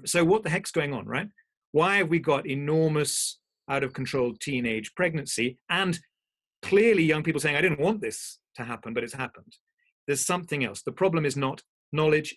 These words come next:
it's not access. It's, you can't solve that problem by yelling,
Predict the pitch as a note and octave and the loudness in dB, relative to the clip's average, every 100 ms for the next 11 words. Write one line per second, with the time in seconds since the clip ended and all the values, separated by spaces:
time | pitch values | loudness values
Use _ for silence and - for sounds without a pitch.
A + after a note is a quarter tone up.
0 | A#2+ - A#2 G#2+ - B2 - A2 - C#3 | -12 -8 -8 -10 -10 -10 -8 -8 -6 -6
1 | C3+ - _ _ D3+ - G3+ G#3 G3+ - | -6 -10 _ _ -6 -2 0 0 0 2
2 | D#3 D3 B2 C#3+ - C3 B2 A#2 C3 B2 | 4 2 2 -4 -4 -6 -4 -2 -2 0
3 | C#3 D3+ A#2 G2 C3 | 0 0 0 -2 -6